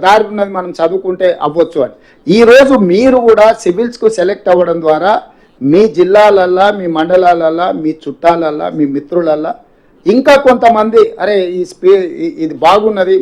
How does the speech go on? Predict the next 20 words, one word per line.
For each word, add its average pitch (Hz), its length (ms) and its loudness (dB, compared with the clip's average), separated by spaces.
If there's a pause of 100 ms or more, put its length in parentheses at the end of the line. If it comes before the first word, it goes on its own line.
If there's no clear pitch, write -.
మనం 156 220 -4
ప్రిపేర్ 180 360 0
అవుతే 170 220 -4 (120)
మంచి 147 260 -8
హోదా 165 260 -2 (100)
వస్తది. 147 360 -6 (600)
స్లోగా 262 400 4 (120)
మన 240 120 2 (560)
సెలెక్ట్ 208 320 0
చేయమంటే 190 260 -4 (100)
మన 185 100 -4 (100)
వాళ్ళు 220 200 4 (140)
ఎన్నికైతున్నాయి, 214 720 0
పెరుగుతూ 196 320 0 (100)
ఉన్నాయి. 123 200 -10 (760)
దీన్ని 220 280 6
ఇంకా 233 220 4 (760)
పెంచాలి, 190 560 4 (640)
మిమ్మల్ని 180 380 0
ప్రోత్సహించాలి, 185 840 2